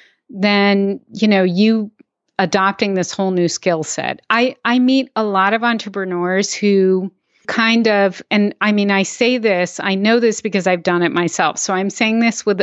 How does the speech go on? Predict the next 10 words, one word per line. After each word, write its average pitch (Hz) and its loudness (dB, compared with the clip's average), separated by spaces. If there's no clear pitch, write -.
a 185 0
ton 214 2
of 254 -2
compassion 175 -4
because 190 -2
I 190 2
just 202 -4
think 226 -2
it's 214 -2
a, 180 0